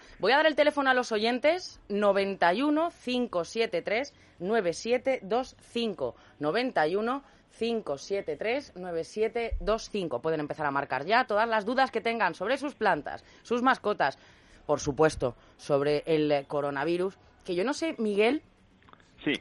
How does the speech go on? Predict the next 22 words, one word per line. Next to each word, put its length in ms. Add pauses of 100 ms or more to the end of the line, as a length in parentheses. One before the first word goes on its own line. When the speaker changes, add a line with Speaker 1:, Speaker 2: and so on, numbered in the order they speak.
(160)
Speaker 1:
¿por 220
qué, 400
eh, 400
decimos 400
el 200
coronavirus, 680
bien, 180
luego 280 (280)
covid 340 (200)
diecinueve, 720 (400)
pero 120
por 140
qué 80
se, 240 (220)
se 180
dice 220
en 80
algunos 300
sitios 340 (240)
la 340
covid 400
diecinueve? 640